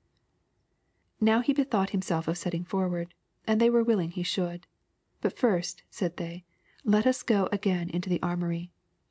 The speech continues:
So they did, and when he came there, they harnessed him from head to foot with what was of proof, lest perhaps he should meet with assaults in the way. He being therefore thus accoutred, walked out with his friends to the gate,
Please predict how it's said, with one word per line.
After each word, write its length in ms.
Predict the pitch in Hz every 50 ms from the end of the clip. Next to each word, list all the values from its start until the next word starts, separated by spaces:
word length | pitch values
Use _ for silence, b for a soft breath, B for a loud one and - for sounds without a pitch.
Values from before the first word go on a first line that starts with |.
| _ _ _ _
So 180 | - - - 175
they 140 | 175 175 175
did, 380 | - 214 202 196 185 180 - _ _ _ _ _ _ _ _ _ _ -
and 140 | - 196 196
when 140 | 208 226 233
he 100 | 277 269
came 320 | - - - 254 247 226
there, 400 | 202 170 160 160 160 170 185 - _ _ _ _ _ _ _
they 100 | - 220
harnessed 440 | 202 - 254 240 240 233 226 - -
him 120 | - 165
from 180 | 170 - 180 185
head 240 | - - 208 214 -
to 100 | - 247
foot 380 | - - - 214 160 - - - _ _ -
with 220 | - 196 - -
what 240 | - 208 202 - -
was 220 | - 185 175 180 -
of 220 | - - - _
proof, 420 | - - 247 220 175 170 - - - _ _ _ _ _ _ _ _ _ -
lest 220 | - 202 190 - -
perhaps 420 | - 185 - - 220 208 - -
he 80 | - 185
should 200 | - 196 180 185
meet 220 | 202 202 202 -
with 140 | - 160 -
assaults 460 | - - - 202 190 - - - -
in 60 | 175
the 80 | 175 175
way. 360 | 175 185 190 180 170 170 180 _ _ _ _ _ _ _ _ _ _ _ _ _ _ _ _ _ _ _ _ _
He 140 | - - 262
being 280 | - 254 254 254 226 196
therefore 340 | 175 160 - - 180 170
thus 300 | 175 190 190 190 190 - -
accoutred, 580 | 185 - - - 240 - - 160 160 165 - - _ _ _ _ -
walked 340 | - 196 190 202 214 - - -
out 240 | 208 196 175 -
with 140 | - 180 -
his 140 | - 180 -
friends 360 | - - 196 185 175 175 -
to 80 | - 190
the 80 | -
gate, 360 | - - 185 180 170 160 -